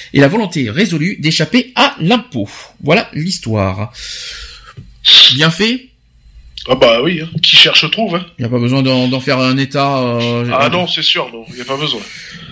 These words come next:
Speaker 1: Euh, il y a aussi son ex-épouse Patricia Cahuzac qui a aussi écopé, euh, d'un an de prison avec sursis et de trois cent soixante-quinze mille euros d'amende.
Speaker 2: Eh ben voilà.
Speaker 1: Et c'est pas fini. La banque Rail, qui est poursuivie en tant que personne morale, a été condamnée, euh,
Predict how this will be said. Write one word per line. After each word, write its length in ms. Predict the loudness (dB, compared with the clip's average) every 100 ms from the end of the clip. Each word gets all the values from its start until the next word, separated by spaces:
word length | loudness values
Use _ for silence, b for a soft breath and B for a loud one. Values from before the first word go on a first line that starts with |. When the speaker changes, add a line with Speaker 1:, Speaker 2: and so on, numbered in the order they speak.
| B -16 0
Speaker 1:
Euh, 400 | 4 6 4 0 -2 -4
il 120 | 0
y 100 | 2
a 80 | 2
aussi 280 | 0 -2 -2
son 240 | 0 0
ex-épouse 640 | 0 -2 -4 0 0 0
Patricia 380 | -4 -4 -2 -2
Cahuzac 420 | 0 0 0 -2
qui 120 | -2 -2
a 80 |
aussi 400 | -2 -2 -4 -2
écopé, 420 | -2 -2 0 0 2
euh, 160 | 0
d'un 200 | 0 -2
an 80 | 0
de 60 | -4
prison 300 | -4 -4 -2
avec 180 | -2 -4
sursis 340 | -4 -2 0
et 80 | 0
de 80 | -2
trois 260 | -4 -4 -4
cent 160 | -4
soixante-quinze 540 | -6 -6 -4 -4 -2 0
mille 140 | -2
euros 160 | -2 -2
d'amende. 440 | -4 -4 -6 -6 -12 _ _ _ _ _ -18 B B B
Speaker 2:
Eh 140 | 4 4
ben 140 | 0
voilà. 220 | -2 -2 -2 4
Speaker 1:
Et 100 | 4
c'est 120 | 4
pas 120 | 0
fini. 280 | 0 0 0
La 120 | 2
banque 240 | 2 0 0
Rail, 400 | 2 2 0 -4
qui 100 | -4
est 60 | -2
poursuivie 480 | -2 0 0 0
en 60 | -4
tant 120 | -4
que 100 | -6
personne 360 | -4 -2 -2 -2
morale, 240 | 0 0
a 40 | 0
été 180 | -2
condamnée, 420 | -4 -2 0 0 -2
euh, 120 | -6